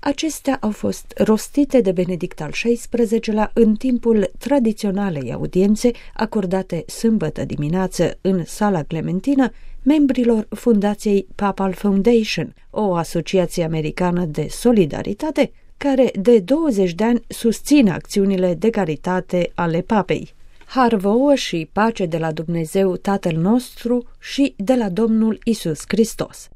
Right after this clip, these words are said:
Benedict al șaisprezecelea folosește cuvinte din scrisoarea Sfântului Apostol Paul către romani, primindu-i în Sala Clementină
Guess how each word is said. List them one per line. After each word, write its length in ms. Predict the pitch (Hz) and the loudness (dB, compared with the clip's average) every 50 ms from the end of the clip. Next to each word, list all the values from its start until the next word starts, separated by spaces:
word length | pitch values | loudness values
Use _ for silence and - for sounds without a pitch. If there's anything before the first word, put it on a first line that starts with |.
| - - | -14 -6
Benedict 540 | - 226 254 226 233 214 233 233 - - 240 | 0 2 2 2 2 0 0 -2 -2 0 0
al 100 | 226 202 | 0 0
șaisprezecelea 880 | - - 240 233 226 - - - 214 220 196 214 214 - 214 208 208 | 2 4 4 4 4 2 -4 -2 0 0 2 0 -2 -2 -2 -4 -4
folosește 640 | 202 - 247 226 220 208 - 233 233 220 - 220 202 | -2 -2 0 0 0 0 2 0 0 0 0 -4 -2
cuvinte 520 | - 202 190 185 214 208 214 214 214 196 | 0 0 0 2 2 2 2 2 0 -2
din 220 | 170 170 220 226 | 2 2 2 2
scrisoarea 600 | 220 - - - 202 190 - - 214 202 196 185 | 2 0 -2 -2 -2 -2 0 2 2 2 2 2
Sfântului 580 | 170 - - - 226 220 214 - 180 165 165 156 | -2 -2 2 2 4 4 4 2 -2 -4 -2 -4
Apostol 560 | 147 - - 175 175 - - - 160 160 156 - | -4 -2 -2 -2 -2 -2 -2 -2 -2 -2 -2 0
Paul 360 | - 185 180 180 170 170 160 | 2 2 4 4 4 2 2
către 380 | 160 - 175 165 - - 170 165 | 0 0 -2 -2 -2 -2 -2 0
romani, 600 | - 185 202 220 254 247 202 160 147 143 - - - - | 0 2 4 4 4 4 4 2 -2 -6 -10 -14 -16 -12
primindu-i 680 | - - 151 151 170 180 175 165 160 170 165 156 - - | -8 -6 -4 -2 0 0 0 0 0 0 -2 -2 -2 -2
în 180 | - 185 175 | 0 0 0
Sala 360 | 160 - - - 185 185 175 165 | 0 -4 -2 0 2 2 2 2
Clementină 680 | - - 190 170 165 160 160 160 - 208 220 202 190 | 0 0 0 0 0 0 -2 -2 0 0 0 0 -2